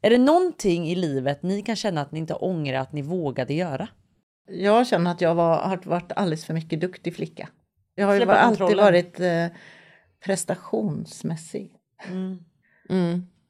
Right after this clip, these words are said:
Speaker 2: Men där har ju min kreativa ådra varit, eh, hade, den har jag inte känt en prestation till, så det har varit min ventil i det.
Speaker 3: Mm.
Speaker 2: Jag önskar att jag kanske hade vågat vara lite mer sån.
Speaker 1: Mm.
Speaker 3: Vad hade du gjort då, tror du?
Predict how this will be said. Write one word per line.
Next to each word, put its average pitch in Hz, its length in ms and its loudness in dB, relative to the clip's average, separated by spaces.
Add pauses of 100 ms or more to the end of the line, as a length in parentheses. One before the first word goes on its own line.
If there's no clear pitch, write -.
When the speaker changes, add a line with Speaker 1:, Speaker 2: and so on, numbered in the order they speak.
(420)
Speaker 2:
Men 208 140 2
där 240 160 6
har 226 160 8
ju 190 100 4
min 180 220 0
kreativa 185 640 2
ådra 160 360 2
varit, 160 420 0
eh, 107 160 -2
hade, 185 680 0
den 214 420 2
har 202 200 4
jag 175 120 2
inte 175 280 -2
känt 202 320 0
en 151 140 -2
prestation 160 440 -8
till, 160 140 -8
så 185 80 -4
det 180 60 -2
har 180 80 -2
varit 165 160 -4
min 160 140 0
ventil 160 400 -2
i 156 40 -2
det. - 160 -4 (200)
Speaker 3:
Mm. 175 300 -4 (340)
Speaker 2:
Jag 190 100 -4
önskar 185 280 -2
att 175 140 -2
jag 165 120 -4
kanske 170 240 -2
hade 165 120 0
vågat 160 340 -4
vara 165 100 -2
lite 170 260 -6
mer 156 180 -4
sån. - 220 -10 (640)
Speaker 1:
Mm. 170 280 -10 (840)
Speaker 3:
Vad 202 140 0
hade 208 160 0
du 220 60 2
gjort 214 160 0
då, 196 180 -2 (140)
tror 165 100 -8
du? 165 140 -12